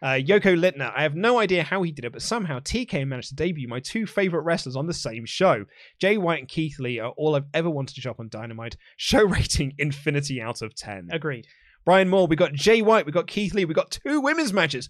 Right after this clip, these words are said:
Speaker 1: Sorta, kinda close. It's progress. Five out of five show.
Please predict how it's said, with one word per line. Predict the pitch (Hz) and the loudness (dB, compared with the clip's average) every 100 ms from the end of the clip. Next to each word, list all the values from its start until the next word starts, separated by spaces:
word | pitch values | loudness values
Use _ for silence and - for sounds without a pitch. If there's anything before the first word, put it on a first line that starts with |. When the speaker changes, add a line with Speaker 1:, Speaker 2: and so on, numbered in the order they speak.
| - | -8
Speaker 1:
Sorta, | - 151 175 - | -2 0 0 -2
kinda | - 156 175 | -6 -4 -4
close. | - 139 180 - | -4 -2 -2 -4
It's | - 147 | -8 -6
progress. | - 156 147 185 - _ - | 0 0 2 0 -2 _ 4
Five | 233 190 | 6 6
out | 156 | 4
of | 143 | 0
five | 131 110 | -4 -8
show. | - 104 92 | -8 -12 -12